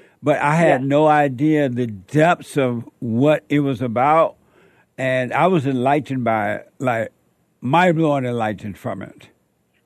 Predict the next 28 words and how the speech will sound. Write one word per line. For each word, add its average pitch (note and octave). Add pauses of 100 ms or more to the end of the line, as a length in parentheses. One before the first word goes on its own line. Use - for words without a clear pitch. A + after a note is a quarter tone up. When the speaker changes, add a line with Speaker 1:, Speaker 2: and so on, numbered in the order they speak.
(260)
Speaker 2:
And G#3+
yesterday A3+
you G3
had G3+
mentioned, F#3+
you F#3
had F3
compared G#3
it D#3
to F#3+
the E3
other E3+
two -
movies, D#3+
uh, D3+
The D#3
Pope's G3
Exorcist F#3+ (240)
Speaker 1:
Yeah. D#3+ (300)
Speaker 2:
and, D3+ (560)
um, D3+ (520)
what G#3+
was D#4+
the D#4+
other D#4
one? D4+
Uh, G3 (560)
uh, -